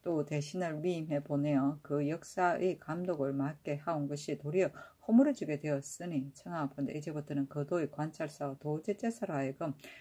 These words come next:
감독해 쌓게 하고 조시는 보내지 마옵소서 하는 임금이 이르기를, 대신들의 의논도 분분함이 많은데 한두 유자의 말로서 큰일을 갑자기 결정할 수 없는 것이다 하였다.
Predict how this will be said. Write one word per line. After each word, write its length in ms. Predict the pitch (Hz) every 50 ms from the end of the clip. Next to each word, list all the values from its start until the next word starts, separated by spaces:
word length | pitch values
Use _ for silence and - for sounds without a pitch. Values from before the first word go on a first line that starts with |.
| - _
감독해 600 | _ - - 143 151 175 - 175 151 - - 151 143
쌓게 400 | 147 - - 131 - - - 165
하고 340 | 165 170 165 - 139 131 -
조시는 460 | - 147 139 - - 208 196 147 123
보내지 420 | - - 139 143 165 185 - -
마옵소서 640 | 131 185 254 127 143 156 - - 233 233 - - 156
하는 220 | 151 156 160 147
임금이 400 | 131 143 143 139 151 147 147 143
이르기를, 540 | - - 147 156 147 139 143 139 131 131 143 - _ _ _ _ - - - _ _ _ _
대신들의 540 | - 160 151 147 - 190 180 180 175 165 -
의논도 360 | 156 151 156 160 160 165 156 156
분분함이 500 | - 147 147 143 151 160 180 185 170 143
많은데 540 | 135 135 135 139 139 143 143 147 135 131 143
한두 460 | - - 180 180 175 165 165 156 147
유자의 500 | 139 151 156 175 175 - 190 165 147 135
말로서 640 | 135 135 135 131 135 135 143 165 175 - - 165 151
큰일을 400 | - - - 208 208 202 165 147
갑자기 420 | - - 147 - - 196 196 180 147
결정할 500 | - 170 160 151 - - 165 160 185 190
수 240 | 185 - - - 147
없는 400 | 135 135 139 139 147 160 202 214
것이다 580 | 196 160 143 - - - - 131 127 131 127 127 139
하였다. 520 | 156 143 143 143 - _ - - 143 139